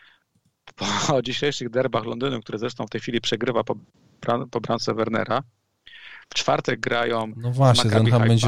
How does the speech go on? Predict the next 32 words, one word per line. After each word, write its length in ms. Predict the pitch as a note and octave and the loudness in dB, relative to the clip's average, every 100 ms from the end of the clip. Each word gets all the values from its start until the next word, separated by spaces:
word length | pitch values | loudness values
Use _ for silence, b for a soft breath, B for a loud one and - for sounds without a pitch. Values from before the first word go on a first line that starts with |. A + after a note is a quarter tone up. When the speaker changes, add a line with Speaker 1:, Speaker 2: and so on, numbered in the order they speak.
| A2+ | 2
Speaker 2:
będzie 180 | A2+ A#2 | 0 4
bardzo, 580 | B2 A#2 A2+ G#2+ A2 G#2 | 6 8 8 6 6 6
bardzo, 200 | A2 A2+ | 6 6
Speaker 1:
I 40 | D#3 | 6
jeszcze 120 | - | 6
Speaker 2:
bardzo 160 | - | 6
Speaker 1:
w 100 | - | 6
niedzielę 60 | G#2+ A2 A2+ | 6 8 8
Speaker 2:
zmęczony, 120 | G2+ F2+ | 8 6
Speaker 1:
grają, 280 | F#2+ F#2 F#2+ | 4 6 6
Speaker 2:
prawda? 160 | G2 A2 b b b _ _ | 6 2 b b b _ _
Speaker 1:
tak, 260 | A#2 - | -8 -8
i 80 | C#3 | -6
jeszcze 300 | C3+ C3+ C#3 | -4 -2 -4
w 40 | |
niedzielę 360 | B2 B2 C#3+ B2+ | -4 -2 0 0
grają 240 | B2+ C3 | 0 -2
na 140 | A#2 B2+ | -2 -4
Old 140 | A#2+ | -4
Trafford. 640 | - G#2+ - A2+ A#2+ - _ _ _ _ _ _ | -4 -6 -4 -4 -4 -6 _ _ _ _ _ _
Speaker 2:
Mhm. 340 | A2 G2 G#2 A#2 - _ _ _ - | 4 8 8 6 0 _ _ _ -10
Speaker 1:
Chciałbym 400 | - E3+ G3+ F3+ | -2 0 2 0
mieć 160 | D3 - | -2 -6
w 60 | |
tym 120 | - A2+ | -12 -12
spotkaniu 500 | - - - C#3+ C3 | -10 -10 -6 -6 -6
kogoś 320 | A#2+ A#2+ A2+ | -4 -4 -4
z, 200 | - - A#2+ A2+ A2 | -8 -6 -4 -2 -4
z 40 | G#2 | -4
Manchester 380 | A2+ A2 C3 A2+ | -6 -4 -4 -2
United, 420 | A2 G#2 G2 G2 | -2 -4 -6 -4
więc, 300 | A#2+ B2+ - | -2 -2 -4